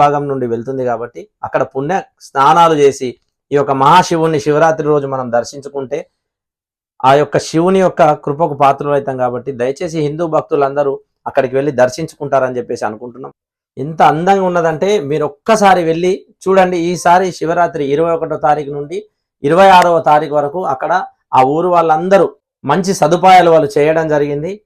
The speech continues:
అక్కడికి వెళ్ళి ఒకసారి, ఈసారి మేము కూడా అక్కడికి వెళ్తాం. ఖచ్చితంగా కుంభమేళాకి వెళ్ళలేని వాళ్ళు ఎవరన్నా ఉంటే ఖచ్చితంగా అక్కడికి వెళ్ళి ఆ పుణ్య స్నానాన్ని చేయండి. మళ్ళీ ఆ యొక్క వాతావరణం కూడా మనం చూసుకుంటే ఎంత బాగున్నదంటే ఆ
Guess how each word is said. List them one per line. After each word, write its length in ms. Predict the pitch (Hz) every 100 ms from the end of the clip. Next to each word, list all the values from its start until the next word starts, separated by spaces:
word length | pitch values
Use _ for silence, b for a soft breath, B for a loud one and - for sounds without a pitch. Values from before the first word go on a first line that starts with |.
| - 131
అక్కడికి 260 | 147 139 147
వెళ్ళి 220 | 202 208 208 143
ఒకసారి, 340 | 160 185 170 160
ఈసారి 280 | 151 170 156 147
మేము 160 | 156 165
కూడా 120 | 165
అక్కడికి 220 | 143 143 139
వెళ్తాం. 220 | 135 156 - _ _ _
ఖచ్చితంగా 520 | 139 139 170 180 175 165 -
కుంభమేళాకి 640 | 156 190 196 196 190 160 151
వెళ్ళలేని 420 | 151 180 180 175 170
వాళ్ళు 180 | 160 151
ఎవరన్నా 300 | 147 147 139 139
ఉంటే 180 | 139 190 -
ఖచ్చితంగా 360 | 170 151 165 156
అక్కడికి 240 | 139 139 139
వెళ్ళి 200 | 139 170 190 127
ఆ 40 | 120
పుణ్య 220 | - 147 156
స్నానాన్ని 400 | 151 143 139 131 120
చేయండి. 300 | 131 139 175 _ _ _ _
మళ్ళీ 220 | 139 170 175 - 156
ఆ 40 | 160 165
యొక్క 160 | 165 180 143
వాతావరణం 520 | 160 202 196 196 196 185
కూడా 120 | 175
మనం 140 | 165 147
చూసుకుంటే 420 | 160 - 185 165 214 - _ _ _ 160
ఎంత 180 | 180 226
బాగున్నదంటే 520 | 196 196 190 185 165 214 220 _ _ _ _ _
ఆ 60 | -